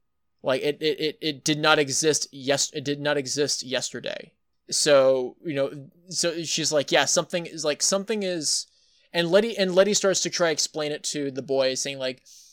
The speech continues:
"Something is here, and it thinks that, and it's, it is trying to give people what,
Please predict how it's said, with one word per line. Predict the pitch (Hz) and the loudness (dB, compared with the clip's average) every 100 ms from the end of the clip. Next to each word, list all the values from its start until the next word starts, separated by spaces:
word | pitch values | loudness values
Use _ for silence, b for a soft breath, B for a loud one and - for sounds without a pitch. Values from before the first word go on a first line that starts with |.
| B _ _ _ _ _ _ _ _ _ _ | B _ _ _ _ _ _ _ _ _ _
"Something | - - 190 190 214 | 0 4 4 2 -2
is | 196 - | 0 -2
here, | 190 185 165 | -2 -4 -2
and | 156 | -2
it | 156 | -4
thinks | - - 160 156 - | -10 -12 -10 -8 -8
that, | 147 147 139 | -4 -2 -2
and | 156 143 | -4 -6
it's, | 143 - _ - | -6 -6 _ -8
it | 170 | -4
is | 151 143 | -2 -4
trying | - - 165 165 147 | -6 -4 -4 -4 -6
to | |
give | 139 156 - | -6 -8 -10
people | 143 147 | -8 -6
what, | 131 135 | -2 -2